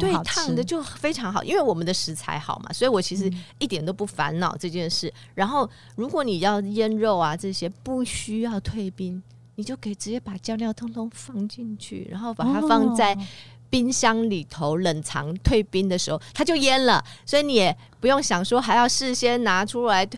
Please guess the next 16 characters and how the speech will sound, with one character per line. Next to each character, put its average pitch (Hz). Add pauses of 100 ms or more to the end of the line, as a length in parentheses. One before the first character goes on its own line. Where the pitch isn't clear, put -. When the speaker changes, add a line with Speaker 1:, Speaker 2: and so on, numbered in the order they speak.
(140)
Speaker 2:
，“啊， 359
现 311
在 302
才 240
想 196
到， 220 (200)
明 220
天 254
早 196
上 208
就 226
要 202
用， 208
来 151
不 214
及。” -